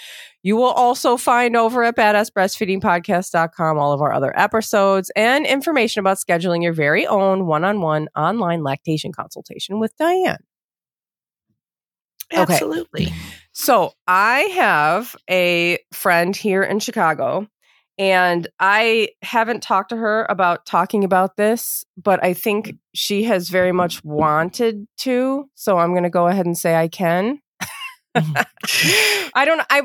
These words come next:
Speaker 1: I, it's, it's important where she works, and I don't know if I should say where she works. I
Speaker 2: Maybe
Speaker 1: don't know.
Speaker 2: not. I don't know.
Speaker 1: It's an extremely male-dominated field.
Speaker 2: Ah.
Speaker 1: Extremely male-dominated. Think of the most male-dominated field you can maybe think of,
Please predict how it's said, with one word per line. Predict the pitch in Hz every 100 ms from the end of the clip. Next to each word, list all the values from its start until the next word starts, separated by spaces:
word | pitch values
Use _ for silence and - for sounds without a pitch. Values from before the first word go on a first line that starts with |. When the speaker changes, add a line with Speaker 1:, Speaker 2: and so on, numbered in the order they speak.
| -
Speaker 1:
I, | 269 240
it's, | - 262 -
it's | 262 262 -
important | 285 247 302 339 359 254
where | 233
she | 220 233
works, | 185 180 254 - - - -
and | 208
I | 196
don't | 196 208
know | 208
if | 202
I | 185
should | 180 170
say | - 175
where | 185 190
she | -
works. | 214 208 220 - - - _ _ _ _ _ _ _ _ _ _ _ _ _ _ _ -
I |
Speaker 2:
Maybe | 180 156
Speaker 1:
don't |
know. | 139 127
Speaker 2:
not. | 127 - - -
I | 160
don't | 147
know. | 135 131 123 - _ _ _ _ - -
Speaker 1:
It's | 208
an | 190
extremely | 196 - - 196 214 233
male-dominated | 208 196 202 185 170 160 160 156 147
field. | - 135 - - - _ _ _ _ _ _
Speaker 2:
Ah. | 139 131 127 131 120 - _ _ _ _ _ _ -
Speaker 1:
Extremely | 165 - - 226 220 208 185
male-dominated. | 156 147 139 131 131 127 135 156
Think | 403
of | 392
the | 294
most | 247 214
male-dominated | 185 180 185 170 160 156 151 143
field | - 147 135
you | 139
can | 143
maybe | 131 147 -
think | - 285 349
of, | 349 359 -